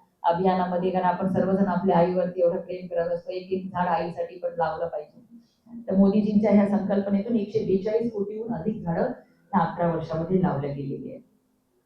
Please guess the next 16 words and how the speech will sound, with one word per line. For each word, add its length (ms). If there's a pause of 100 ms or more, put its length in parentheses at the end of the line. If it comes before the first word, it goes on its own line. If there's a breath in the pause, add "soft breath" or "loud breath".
(600)
वाघांची 540
संख्या 340
सुद्धा 420
देशामध्ये 760 (580)
आज 220
तीन 240
हजार 360
सहाशे 500
ब्याऐंशी 480
पर्यंत 240
पोहोचते. 720 (320)
तर 80
बघा, 220
आपण 240
पर्यटनासाठी 680
जातो 480